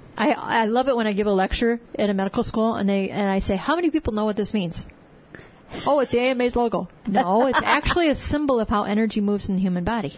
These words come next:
Speaker 2: Really?
Speaker 1: Yes. And way before it was called the caduceus, it was called the staff of Hermes. So it is, so think about that. You know, that's really interesting to just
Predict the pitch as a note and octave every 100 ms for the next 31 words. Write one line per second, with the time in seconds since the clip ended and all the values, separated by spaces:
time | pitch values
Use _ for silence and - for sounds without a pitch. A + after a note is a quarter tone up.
0 | - - - - - - D5 D#5+ C#5+ D#4
1 | A3+ E3+ - - A3 D#3+ - - - -
2 | - - - A3+ G3+ - - - F#3+ C4+
3 | D4 A3 - A#3+ G3+ - A#3 G3 G#3+ D4+
4 | F#4 A3 - G#3+ G3+ - G#3 F3+ - F#3
5 | F3+ F3+ G#3+ G#3+ D#3+ - - - - -
6 | - - - - - B3 A3+ G#3+ A#3+ B3
7 | A3 F#3+ - - - - - A#3 - C4
8 | F#4+ A#4+ - A#3+ G3+ G3+ G#3 F3 A3+ A#3
9 | A#3 A#3+ A#3 B3 C#4+ - - - A3+ A#3
10 | A3 G3+ G#3 F#3+ G#3 A#3 A#3+ A#3+ G3 A3+
11 | -